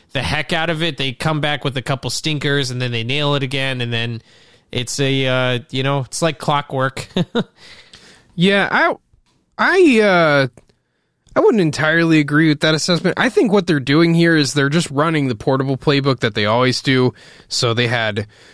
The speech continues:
Speaker 2: three D S, then they had big three D S, and then they sold smaller but cooler three D S, three D S with a little nipple in it. You know, like, they did so many different iterations of three D S, and honestly, it just kinda keeps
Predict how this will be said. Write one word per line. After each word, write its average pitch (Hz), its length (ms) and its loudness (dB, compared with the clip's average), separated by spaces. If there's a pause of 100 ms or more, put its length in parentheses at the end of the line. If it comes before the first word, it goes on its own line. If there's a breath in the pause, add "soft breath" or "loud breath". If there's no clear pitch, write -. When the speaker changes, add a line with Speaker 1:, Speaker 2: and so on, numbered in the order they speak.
(240 soft breath)
Speaker 2:
three 156 260 2
D 143 180 2
S, 135 260 0
then 117 140 -4
they 104 120 0
had 98 280 -6
big 165 200 2
three 143 280 2
D 127 200 2
S, 120 340 0
and 101 100 -4
then 90 160 -4
they 87 200 -4
sold 92 600 -2 (320 loud breath)
smaller 131 680 0
but 104 240 -6
cooler 165 440 4
three 151 240 0
D 139 160 2
S, 139 300 0
three 117 160 -4
D 110 160 0
S 104 180 0
with 104 140 -8
a 98 60 -2
little 101 220 0
nipple 139 420 2
in 143 120 2
it. 139 280 0
You 123 140 0
know, 95 240 0 (420 loud breath)
like, 110 240 -4 (300 soft breath)
they 175 100 2
did 202 180 0
so 202 200 2
many 170 180 2
different 139 340 -2
iterations 123 580 0
of 123 100 0
three 135 180 0
D 127 140 2
S, 127 220 0
and 123 80 0
honestly, 127 360 0
it 107 60 -4
just 117 120 -2
kinda 117 180 -2
keeps - 540 -6